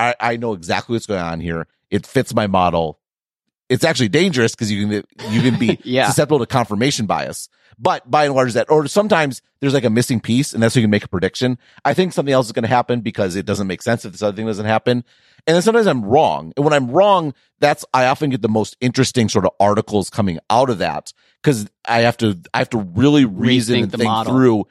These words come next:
Speaker 1: Yeah, there's something that I don't have quite right here. Uh, and so, but I think that bit about I'm approaching things with sort of a systemic, pre-existing systemic view of the world and how it works, that means that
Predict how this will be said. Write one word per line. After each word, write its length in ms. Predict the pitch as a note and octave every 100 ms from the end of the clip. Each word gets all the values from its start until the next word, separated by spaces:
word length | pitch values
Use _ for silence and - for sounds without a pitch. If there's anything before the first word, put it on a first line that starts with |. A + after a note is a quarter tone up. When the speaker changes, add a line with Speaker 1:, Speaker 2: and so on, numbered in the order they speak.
| _ -
Speaker 1:
Yeah, 180 | D3 B2
there's 160 | C3
something 260 | F#3+ F#3+ G3
that 100 | D#3
I 40 |
don't 160 | C3 C3
have 160 | A2 -
quite 300 | - A#2 F2
right 240 | F2+ F#2
here. 260 | E2+ D2 - _ _ _
Uh, 260 | C#3 C3+ B2+ -
and 180 | D3 B2+
so, 360 | E3+ D3 B2 - _ _ _ _
but 240 | A#2+ B2
I 80 | D#3
think 220 | G#3 F#3+
that 340 | F3+ D3 G2 -
bit 200 | D3 C#3+
about 400 | B2+ G#2+ A2 G2 _ _ _ _ _ _ _ _ -
I'm 320 | B2+ C3+ D3
approaching 680 | C3+ - B2 C3 C3 C#3+ A#2+
things 580 | - A#2+ G#2 G2 E2+ - _ _ -
with 560 | A2+ F#2+ G#2+ C3+ C3+ -
sort 200 | - A#2
of 100 | F#2+
a 80 | G2+
systemic, 760 | - G#2+ - A#2 A2+ A2 - _
pre-existing 680 | - F3+ D3 A2 A#2+ - G#2+
systemic 460 | F#2 - G2 G2 D#2+
view 200 | F#2+ F#2
of 80 |
the 80 | D#2+
world 360 | D2 F2 G2 F#2
and 80 | E2
how 160 | F2+
it 140 | D#2+ C2+
works, 420 | F#2 C#3 - - _ _ _ _ -
that 360 | C#3+ D3+ D#3+ C#3
means 360 | C3+ C3 G#2+
that 280 | A#2+ G#2